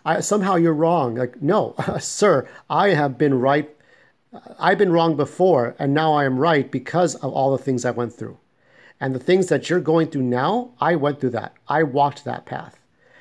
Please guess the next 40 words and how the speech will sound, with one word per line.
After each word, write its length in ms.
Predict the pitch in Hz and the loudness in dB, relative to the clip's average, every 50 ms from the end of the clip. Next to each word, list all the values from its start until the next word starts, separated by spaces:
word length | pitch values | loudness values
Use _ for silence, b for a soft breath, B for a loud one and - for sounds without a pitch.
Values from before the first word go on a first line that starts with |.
| b b b | b b b
And 140 | - 135 127 | -6 -2 0
I 140 | 139 147 156 | 0 2 2
know 160 | 160 160 156 | 2 2 2
what 160 | 147 147 139 | 0 0 0
now, 320 | 127 135 135 139 135 127 120 | 0 0 2 2 2 2 0
what 180 | 117 120 127 | 0 -2 -2
a 60 | 120 110 | -4 -4
friendship 600 | - - - 127 123 120 - - 120 110 - - | -6 -6 -4 -4 -4 -6 -6 -10 -10 -10 -8 -10
is. 400 | 113 107 - - - - - b b b b b b b | -10 -10 -10 -14 -16 -20 -20 b b b b b b b
So, 540 | - - - 151 139 135 131 127 127 - - _ _ _ _ _ _ _ - | -14 -4 0 2 2 2 2 0 -2 -6 -14 _ _ _ _ _ _ _ -4
um, 400 | 147 143 139 135 135 135 135 - - | -2 -2 0 0 0 -2 -4 -4 -6
it's 160 | 165 147 - | -8 -6 -6
the 80 | 170 | -8
people 360 | 165 - 214 220 226 220 226 208 | -8 -6 -6 -6 -4 -4 -4 -4
you 160 | 175 165 156 | -4 -4 -4
really, 300 | 139 147 156 147 151 147 | -2 -2 -2 -2 -4 -4
truly 320 | 147 - 143 131 123 120 | -4 -6 -4 -4 -2 -4
meet, 340 | 113 110 107 101 - - _ _ _ _ _ _ _ | -4 -6 -10 -12 -14 -20 _ _ _ _ _ _ _
because 300 | - 147 143 175 170 139 | -10 -4 -2 -2 0 0
you 60 | 165 160 | 0 -2
can 120 | 170 160 | 0 2
never 240 | 156 170 170 170 165 | 2 2 2 0 -2
really 280 | 143 151 156 143 139 | -2 -2 -2 -2 -2
know 280 | 131 127 127 135 143 147 | 0 0 0 0 0 0
me, 280 | 135 117 113 120 113 _ _ _ _ _ _ _ _ _ _ | -2 -2 -6 -8 -14 _ _ _ _ _ _ _ _ _ _
uh, 420 | 131 123 120 117 110 110 107 110 - _ _ _ _ _ _ _ _ _ _ _ - 123 | -8 -6 -6 -6 -6 -8 -8 -10 -14 _ _ _ _ _ _ _ _ _ _ _ -20 -12
you 120 | 113 120 | -10 -10
know, 60 | - - | -10 -8
until 360 | - 180 127 120 - 151 143 | -10 -10 -10 -4 0 0 2
you 120 | 139 135 | 2 0
see 220 | 123 - - 160 147 | -2 -4 -4 -4 -2
me 200 | 139 131 123 120 | -2 -2 -4 -4
off 420 | - 165 127 123 120 - - _ | -6 -4 -4 -4 -4 -6 -12 _
camera. 440 | - - 131 120 120 110 101 90 - _ _ _ _ _ _ | -12 -6 -6 -4 -4 -6 -8 -12 -16 _ _ _ _ _ _
When 120 | 120 123 | -6 -4
I 100 | 127 139 | -2 -2
turn 240 | 143 139 - 175 165 | -2 -2 -2 -2 0
this 140 | 147 143 147 | -2 -2 -4
camera 380 | - - 151 151 139 127 123 123 | -6 -4 -4 -2 -2 -2 -2 -2
off 420 | 127 131 127 120 113 - - _ | -2 -2 -2 -4 -4 -8 -14 _